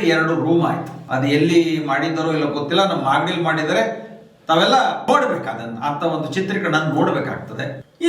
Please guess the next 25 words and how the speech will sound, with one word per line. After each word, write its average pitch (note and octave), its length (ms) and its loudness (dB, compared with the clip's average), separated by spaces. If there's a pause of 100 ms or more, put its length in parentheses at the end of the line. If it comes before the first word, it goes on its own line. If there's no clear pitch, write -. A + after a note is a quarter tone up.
(140)
ಒಂದು C#4+ 160 2 (380)
ಸನ್ನಿವೇಶದಲ್ಲಿ G#3 840 2 (440)
ಆ G#3+ 80 6 (200)
ಮಳೆ G#3 260 4
ಹುಯ್ದ್ರೆ F#3+ 340 0 (640)
ಎಲ್ಲಾ A3+ 300 2 (200)
ನೀರು F#3+ 320 -2
ಅಲ್ಲಿಗೆ D#3 320 4
ಬಂದು D3+ 240 0
ಒಳಗಡೆ C3+ 400 0 (100)
ಸೇರ್ಕೊಳ್ಳೋದು. C3 500 -4 (240)
ಸುತ್ತ - 260 2 (600)
ಕಡ್ಡಿ, E3+ 300 4 (140)
ಕಸ, E3 200 0
ಮರ, D#3 420 2 (240)
ಗಿಡ E3+ 140 -2 (240)
ಎಲ್ಲವೂ E3 340 2
ಬೆಳಕೊಂತು, C3+ 640 -2 (280)
ಒಳಗಡೆ D#3+ 440 2 (140)
ಹೋಗಕ್ಕಾದ C3+ 760 0
ಅನಿವಾರ್ಯ C#3+ 560 2
ಆಯ್ತು. C#3 560 -6
ಇನ್ನೊಂದು C4+ 500 2 (340)
ದುರಾವಶ್ಯಕತೆ, F#3+ 800 0 (720)
ಈ - 20 4